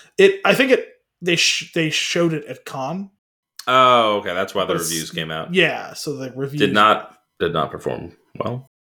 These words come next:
Speaker 1: Yeah, that, that seems to be the case.
Speaker 2: Yeah,
Speaker 1: Although I haven't
Speaker 2: okay.
Speaker 1: really seen anything, like,
Speaker 2: Concrete.
Speaker 1: I, yeah, I read, like,
Speaker 2: Yeah.
Speaker 1: two reviews that were, like, from, like,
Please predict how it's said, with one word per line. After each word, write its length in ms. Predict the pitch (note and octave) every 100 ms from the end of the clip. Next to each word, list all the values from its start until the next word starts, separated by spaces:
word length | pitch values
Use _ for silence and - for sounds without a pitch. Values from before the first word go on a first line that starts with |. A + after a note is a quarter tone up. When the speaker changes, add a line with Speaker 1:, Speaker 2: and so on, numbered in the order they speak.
| _ -
Speaker 1:
Yeah, 320 | F3 D3+ B2
that, 260 | A#2+ - -
that 220 | D3 -
seems 260 | C#3+ A#2 -
to 60 | -
be 60 |
the 80 | -
case. 680 | - - - - - - -
Speaker 2:
Yeah, 120 | E3
Speaker 1:
Although 180 | D3+ C#3+
I 80 | D3+
haven't 260 | F#3+ G3
Speaker 2:
okay. 80 | E3+
Speaker 1:
really 260 | F3 F3 D#3
seen 640 | - - - F3 E3+ E3+
anything, 460 | E3+ E3+ - E3 D#3+
like, 480 | C#3+ C3+ - - _ _ _ _ _ _ _ -
Speaker 2:
Concrete. 460 | G2 D3+ F2+ F#2+ _ _ F#3+
Speaker 1:
I, 40 |
yeah, 200 | G#3+ F#4 C4
I 80 |
read, 220 | A3+ F4+ F#4
like, 120 | B2
Speaker 2:
Yeah. 160 | F2+ - _
Speaker 1:
two 300 | - - D4
reviews 520 | B3+ A3+ C#4 C4+ A#3+ A3+
that 240 | A3 -
were, 120 | D#4+
like, 200 | C#4+ C4
from, 180 | C#4+ C#4
like, 200 | C4